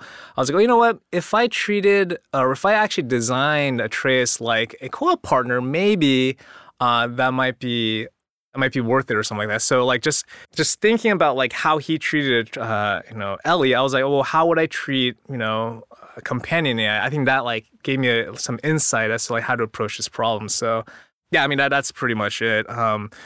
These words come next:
all the other, like, technical stuff he mentioned, like, uh, how he, how he does, like, pathfinding and stuff like that. Yeah, we, we really, like, dug deep and kinda, like, uh, got inspiration for how to, how to do that kinda stuff. But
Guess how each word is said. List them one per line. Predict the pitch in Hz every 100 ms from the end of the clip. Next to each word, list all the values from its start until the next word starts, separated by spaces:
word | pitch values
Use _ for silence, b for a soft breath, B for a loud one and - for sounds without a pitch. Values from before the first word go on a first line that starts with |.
| B -
all | 226
the | 214
other, | 165 185 170
like, | 135 113
technical | 160 156 139 131 117
stuff | - 131 -
he | 117 113
mentioned, | 104 113 127 185 175
like, | 113 110 -
uh, | 117 101
how | 120 123
he, | 117 - -
how | -
he | 113
does, | 113 110
like, | 104
pathfinding | - 165 165 180 170 170
and | 156
stuff | 151
like | 143 135
that. |
Yeah, | 147
we, | 143 165 185
we | 127 175
really, | 131 139 135 120 110 _ _ _ _
like, | 113 107 110
dug | 110 120 107
deep | 117 117
and | 113 107
kinda, | 120 110
like, | 107 101 107
uh, | 101 107 107
got | 117 117
inspiration | 113 117 110 113
for | 101
how | 110
to, | 107
how | 104 113
to |
do | 110 120
that | 107
kinda | 110 107
stuff. | 117 110
But | 120 113